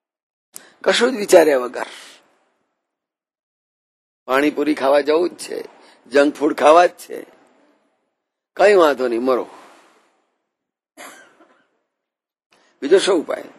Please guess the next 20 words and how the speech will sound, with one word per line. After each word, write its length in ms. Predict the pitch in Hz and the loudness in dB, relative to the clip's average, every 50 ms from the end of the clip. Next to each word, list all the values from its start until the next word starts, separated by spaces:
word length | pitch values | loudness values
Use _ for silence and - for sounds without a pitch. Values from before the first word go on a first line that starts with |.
| _ _ _ - - - | _ _ _ -20 -16 -10
મનને 380 | 120 135 156 165 190 202 214 233 | -2 2 2 2 2 4 2 2
ખાવું 340 | - - - - 370 359 302 | 2 2 2 2 2 0 -2
છે, 140 | - - - - _ _ _ _ _ _ _ _ _ - - - - - | -4 -8 -16 -18 _ _ _ _ _ _ _ _ _ -20 -20 -20 -16 -10
શરીર 360 | - - 143 143 156 160 156 | -4 0 2 2 2 2 0
તરફ 220 | - 165 165 165 | 2 0 0 0
જોવું 360 | 143 135 147 165 165 156 147 139 | 0 -4 -4 -2 0 0 -2 -2
નથી. 360 | 131 117 - - - - - - _ _ _ _ _ _ _ _ _ _ _ _ _ _ _ _ _ _ _ _ _ _ _ _ _ _ _ _ _ _ _ _ _ _ _ _ _ _ _ _ _ _ _ _ _ - | -4 -6 -8 -12 -16 -18 -18 -20 _ _ _ _ _ _ _ _ _ _ _ _ _ _ _ _ _ _ _ _ _ _ _ _ _ _ _ _ _ _ _ _ _ _ _ _ _ _ _ _ _ _ _ _ _ -8
મનને 460 | 120 135 143 147 156 165 165 165 165 | -2 0 0 2 2 2 0 0 -2
શરીર 380 | 143 - 139 139 147 156 147 123 | -2 -4 -4 -2 -2 -2 -4 -2
તરફ 220 | - 147 151 147 - - | -2 -2 -2 -2 -4 -8
સહેજે 420 | - - 139 123 123 117 131 143 135 | -6 0 0 0 0 0 0 -2 0
દયા 260 | 127 127 127 123 120 | 0 0 0 0 -2
નથી 280 | 120 117 - - 123 | -4 -6 -8 -10 -10
હોતી. 380 | 123 110 107 - - - - - _ _ _ _ _ _ _ _ _ _ _ _ _ _ _ _ _ _ - | -8 -8 -8 -10 -14 -20 -20 -20 _ _ _ _ _ _ _ _ _ _ _ _ _ _ _ _ _ _ -10
મને 240 | 110 117 127 131 123 | -6 -4 -2 -2 -2
સ્વાદ 300 | - 135 127 127 131 127 | 0 0 0 0 0 -2
મળી 220 | 131 131 135 135 | -4 -4 -2 -2
જાય 200 | 131 135 123 120 | -2 -2 -2 -2
છે 180 | - - - 78 | -6 -10 -14 -16
ને 160 | - - | -18 -20